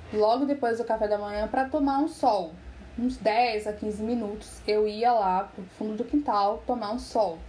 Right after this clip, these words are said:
Isso principalmente porque eu já tenho deficiência de vitamina D,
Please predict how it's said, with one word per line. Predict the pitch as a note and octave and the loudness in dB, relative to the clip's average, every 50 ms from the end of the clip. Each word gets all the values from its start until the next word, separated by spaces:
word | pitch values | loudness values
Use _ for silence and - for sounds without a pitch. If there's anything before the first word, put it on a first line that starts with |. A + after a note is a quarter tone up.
| - - | -8 -2
Isso | B3+ B3+ D4+ F4+ F4+ F4+ D4 | 0 2 2 2 2 0 0
principalmente | D#4 D#4+ D4+ E4+ D4+ D4 C#4+ C#4+ C4+ - | 0 0 2 4 6 6 6 4 2 2
porque | - C#4+ C#4 C4+ - C#4+ | 0 -2 -2 0 2 2
eu | C4+ C4+ C4+ C4 C4 | 4 6 6 6 4
já | C4 C#4+ D4 | 4 2 0
tenho | D4 - C#4+ C4+ C4+ C#4 D4 D#4 D#4 | 0 0 0 0 4 4 4 4 4
deficiência | C#4 C4+ C4 - C4 - - C#4 B3 A#3+ B3+ B3+ - B3 | 4 2 0 0 -4 -4 -2 -2 0 0 0 0 0 -2
de | A3+ A#3 | -2 -4
vitamina | A3 A#3 - B3 A#3 A3+ A3 A3 G#3+ | -6 -4 -4 -2 -2 -2 -2 -2 -2
D, | G3+ F#3+ F#3+ F#3 F#3 G#3 C#4 D4 | 0 0 0 2 2 2 0 0